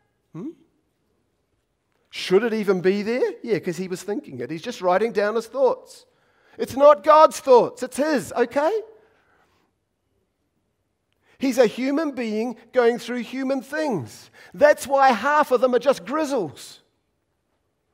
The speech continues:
"Oh, oh, God, my life is awful.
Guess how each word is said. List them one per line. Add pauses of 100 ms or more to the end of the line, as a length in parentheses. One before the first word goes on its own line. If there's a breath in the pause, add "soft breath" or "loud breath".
(320)
"Oh, (1500 soft breath)
oh, (140)
God,
my
life
is
awful.